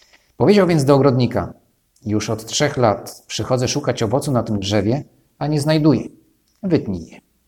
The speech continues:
Po co jeszcze wyjaławia ziemię?” Lecz on mu odpowiedział: „Panie, pozostaw je jeszcze na rok. Ja okopię je i obłożę nawozem. Może zaowocuje. A jeśli nie, wtedy je usuniesz”.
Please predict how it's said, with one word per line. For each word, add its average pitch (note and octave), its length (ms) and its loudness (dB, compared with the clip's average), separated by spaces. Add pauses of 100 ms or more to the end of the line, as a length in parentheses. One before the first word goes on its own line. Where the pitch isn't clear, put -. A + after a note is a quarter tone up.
(460)
Po F3 100 -8
co - 120 -10
jeszcze F2+ 420 -10 (1400)
wyjaławia G#2 580 2
ziemię?” - 400 -12 (1120)
Lecz - 160 -4
on B2+ 120 -2
mu A#2+ 80 0
odpowiedział: A2 420 -2
„Panie, B2 420 -2 (300)
pozostaw A#2 540 -8
je G2 100 -6
jeszcze G#2 320 -6
na G2 100 -8
rok. F#2+ 260 -10 (320)
Ja B2 200 -6
okopię C3 460 -6
je C#3 140 -6
i C#3 200 -12
obłożę C#3 280 -4
nawozem. A2+ 380 -8 (720)
Może G#2 280 -2
zaowocuje. C#3 600 -2 (840)
A - 80 -4
jeśli E3 300 0
nie, F3 280 -2 (540)
wtedy G#2 300 -6
je F#2 140 -4
usuniesz”. - 680 -16